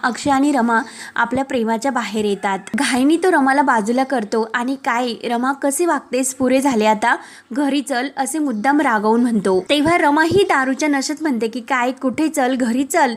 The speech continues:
"नाही." तर अक्षय म्हणतो की, "ऐकायचं, तू कामवाली आहे ना, आमच्याकडे तू कामवाली मावशी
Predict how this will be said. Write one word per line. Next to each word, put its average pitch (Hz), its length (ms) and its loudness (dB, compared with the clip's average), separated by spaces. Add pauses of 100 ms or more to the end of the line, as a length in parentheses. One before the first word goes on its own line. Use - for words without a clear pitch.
"नाही." 226 500 -2 (360)
तर 247 120 0
अक्षय 240 260 0
म्हणतो 262 300 0
की, 262 340 -4
"ऐकायचं, 247 600 -2 (380)
तू 294 40 -2 (100)
कामवाली 269 540 0
आहे 247 300 -4
ना, 233 240 0 (280)
आमच्याकडे 330 480 2
तू 427 120 0
कामवाली 294 480 0
मावशी 277 380 0